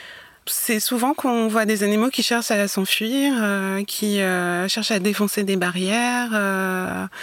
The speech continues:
qui cherchent à sortir de l'endroit où ils vont être abattus. J'avais vu une vidéo qui m'avait vraiment profondément choquée. Dans les abattoirs, il y a une sorte de couloir qui fait à peu près la largeur d'un animal.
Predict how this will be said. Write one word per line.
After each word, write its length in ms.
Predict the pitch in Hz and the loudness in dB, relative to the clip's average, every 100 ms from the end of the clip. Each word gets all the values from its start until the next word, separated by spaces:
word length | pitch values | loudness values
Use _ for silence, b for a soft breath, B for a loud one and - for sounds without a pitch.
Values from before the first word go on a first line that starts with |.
| B B B B | B B B B
qui 680 | - - 226 214 208 202 202 214 | -8 -2 2 2 2 2 2 0
cherchent 320 | 240 233 208 | 0 -2 -2
à 80 | 185 | -2
sortir 640 | 226 202 - 254 247 247 | -2 -4 -4 -2 0 0
de 380 | 226 208 208 208 | -2 -2 -2 0
l'endroit 380 | 202 202 208 226 | 0 0 0 0
où 20 | |
ils 140 | 226 202 | 0 0
vont 100 | 185 | -2
être 220 | 190 185 | -2 -4
abattus. 720 | 170 185 - 269 277 277 269 240 B B B B - - | -4 -2 0 2 2 2 -2 -6 B B B B -12 -6
J'avais 200 | 208 214 | -2 0
vu 120 | 208 | 0
une 100 | 226 | 0
vidéo 260 | 214 202 240 | 0 0 -2
qui 160 | - 226 | -2 -2
m'avait 380 | 196 185 185 | -2 0 0
vraiment 380 | 185 196 233 254 | 0 0 2 2
profondément 1040 | - - 285 277 - 269 254 233 226 226 226 | 0 -2 -2 -2 0 0 0 0 0 -2 -2
choquée. 400 | - 233 - 247 B B B B B B | -2 -2 -2 -4 B B B B B B
Dans 120 | - | -2
les 180 | 202 202 | 0 2
abattoirs, 400 | 208 202 208 285 285 202 | 2 0 0 0 0 0
il 60 | 208 | 0
y 20 | |
a 140 | 196 | 2
une 100 | 196 | 2
sorte 220 | 208 208 | 0 -2
de 80 | 196 | -2
couloir 680 | 196 - 233 254 330 247 - - | -2 -2 0 2 0 -2 -8 -12
qui 160 | - 233 | -8 -4
fait 100 | 220 | -2
à 80 | 208 | -2
peu 100 | 214 | -2
près 300 | - 220 202 | -2 0 0
la 160 | 196 | 0
largeur 440 | 180 185 202 233 214 | 0 0 0 0 0
d'un 180 | 185 | 0
animal. 500 | 180 180 196 254 349 | 0 0 0 0 0